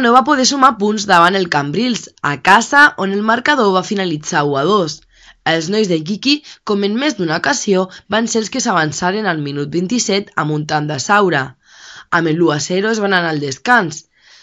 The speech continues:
A la segona meitat, els visitants fins al minut seixanta-set no van igualar el resultat amb un gol de Víctor Garrido. Semblava que un empat seria un resultat positiu davant d'un bon equip que lluita per l'ascens,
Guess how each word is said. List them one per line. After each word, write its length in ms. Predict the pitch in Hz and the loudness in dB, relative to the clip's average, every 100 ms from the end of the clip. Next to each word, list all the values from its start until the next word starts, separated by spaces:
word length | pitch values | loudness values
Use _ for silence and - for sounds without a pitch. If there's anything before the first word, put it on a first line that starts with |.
| - - | -16 -8
A 80 | |
la 160 | 143 147 | -6 -4
segona 400 | - 160 226 180 | -4 0 0 0
meitat, 540 | 147 139 165 220 226 _ | -2 -2 2 2 0 _
els 180 | 151 151 | -8 -4
visitants 640 | 151 143 143 190 226 233 | -4 -4 -2 0 0 -2
fins 240 | - 165 160 | -8 -6 -4
al 80 | 156 | -4
minut 240 | 180 214 | -4 -4
seixanta-set 880 | 170 135 143 156 226 190 185 - - - | -4 -6 -6 -4 -4 -4 -4 -8 -16 -6
no 160 | 185 | 0
van 160 | 202 220 | 2 2
igualar 320 | 175 156 165 | 0 0 0
el 120 | 185 | 0
resultat 580 | 160 135 135 160 233 - - | -6 -8 -6 0 0 0 -8
amb 180 | 156 175 | -4 -2
un 100 | 170 | 2
gol 240 | 185 220 | 2 2
de 140 | 160 | 2
Víctor 320 | 156 156 151 143 | 2 0 -2 -2
Garrido. 460 | 131 151 214 165 139 151 _ _ _ _ - - - | -2 0 2 0 -4 -8 _ _ _ _ -20 -20 -8
Semblava 460 | - 196 226 254 247 | 0 2 6 6 6
que 80 | 196 | 4
un 80 | 254 | 2
empat 320 | 277 220 196 - | 4 4 4 0
seria 320 | 156 180 214 | 0 2 2
un 80 | 202 | -2
resultat 400 | - 165 160 156 | -4 -4 -4 -4
positiu 560 | 180 233 226 202 190 | -2 -2 0 0 0
davant 400 | 170 151 151 208 | -2 0 4 4
d'un 160 | 196 185 | 2 2
bon 140 | 175 | 0
equip 460 | 151 147 262 311 _ _ - | 0 0 -2 -2 _ _ -2
que 80 | 156 | 2
lluita 320 | 160 156 156 | 2 2 -2
per 140 | 151 | -4
l'ascens, 680 | 147 143 151 220 196 151 151 | -6 -6 -2 0 0 -2 -10